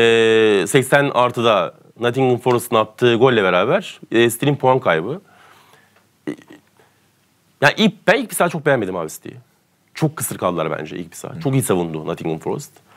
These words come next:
Speaker 1: Ama işte böyle elli beşten sonra elli beş yetmiş arasında ya öyle şeyler buldular ki orada iki sıfır, üç sıfır, belki dört sıfır olacak pozisyonları kaçırıyorlar. Haaland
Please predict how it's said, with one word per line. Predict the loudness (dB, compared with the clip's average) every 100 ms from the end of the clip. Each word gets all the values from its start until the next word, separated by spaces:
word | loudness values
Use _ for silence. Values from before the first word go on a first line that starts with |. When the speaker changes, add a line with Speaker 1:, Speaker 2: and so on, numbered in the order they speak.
| -20 -10
Speaker 1:
Ama | 2 4
işte | 4 2 2
böyle | 4 0 -2 _ _ 2
elli | 4 4 4
beşten | 2 2 2
sonra | 2 -2 0
elli | 0 2
beş | 0 0
yetmiş | -6 -2
arasında | 0 0 -2 2 2 0 -14 _ _ 0
ya | 2
öyle | 4 4 4
şeyler | 2 2 2
buldular | 0 -2 -2 -2
ki | -4 -6 -6
orada | -2 0 4 2 2
iki | -8 -12
sıfır, | -10 -8 -4
üç | -4
sıfır, | -4 -6 -6 -8 -10 0
belki | 0 2
dört | -2
sıfır | -2 -2
olacak | 0 0 0
pozisyonları | -2 0 0 0
kaçırıyorlar. | 0 -2 0 0 0 2
Haaland | 4 4 2